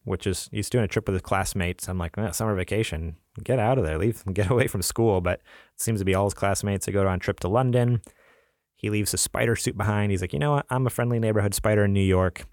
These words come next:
They don't need a friendly neighborhood spider in London." <laughs> Little does he know. Yeah, comes across Nick Fury, uh, in a mysterious way, and, uh, is kinda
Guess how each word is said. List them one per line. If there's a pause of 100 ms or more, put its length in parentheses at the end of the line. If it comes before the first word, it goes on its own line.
(220)
They
don't
need
a
friendly
neighborhood
spider
in
London."
<laughs>
Little
does
he
know. (1080)
Yeah,
comes
across (500)
Nick
Fury, (160)
uh, (600)
in
a
mysterious
way,
and,
uh,
is
kinda